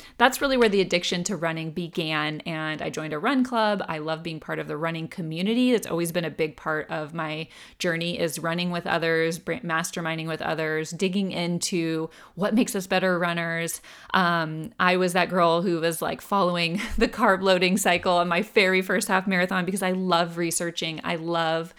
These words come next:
to know everything there is to know about something I'm passionate about. So I fell head over heels with running and,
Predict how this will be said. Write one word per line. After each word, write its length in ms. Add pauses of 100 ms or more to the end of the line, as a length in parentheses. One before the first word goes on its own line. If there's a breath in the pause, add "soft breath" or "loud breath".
(360 loud breath)
to 140
know 460
everything 480
there 160
is 240
to 120
know 440
about 280
something 400
I'm 120
passionate 420
about. 420 (240 loud breath)
So 140
I 60
fell 260
head 300
over 180
heels 540
with 260
running 520 (600 soft breath)
and, 400